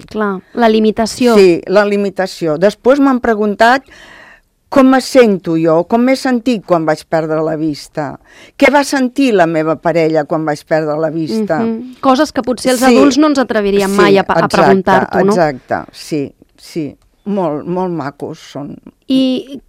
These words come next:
Speaker 1: què sents tu quan, quan fas aquests tallers? A nivell artístic, personal, a nivell de persona que s'ha dedicat a fer l'escultura, doncs, em, quan, quan, quan has fet aquesta experiència amb ells, què has sentit, Teresa, o què,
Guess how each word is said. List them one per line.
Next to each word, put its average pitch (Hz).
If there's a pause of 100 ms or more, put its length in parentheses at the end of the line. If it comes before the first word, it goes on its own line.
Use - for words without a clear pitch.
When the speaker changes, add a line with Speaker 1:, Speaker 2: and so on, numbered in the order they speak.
Speaker 1:
què 311
sents 233
tu 214
quan, 196
quan 190
fas 185
aquests 185
tallers? 185
A 196
nivell 214
artístic, 220
personal, 226
a 214
nivell 202
de 208
persona 196
que 190
s'ha 190
dedicat 180
a -
fer 185
l'escultura, 240 (100)
doncs, 208 (380)
em, 208
quan, 220
quan, 214
quan 202
has 208
fet -
aquesta 208
experiència 196
amb 185
ells, 320 (720)
què 302
has 247
sentit, 196
Teresa, 214
o 202
què, -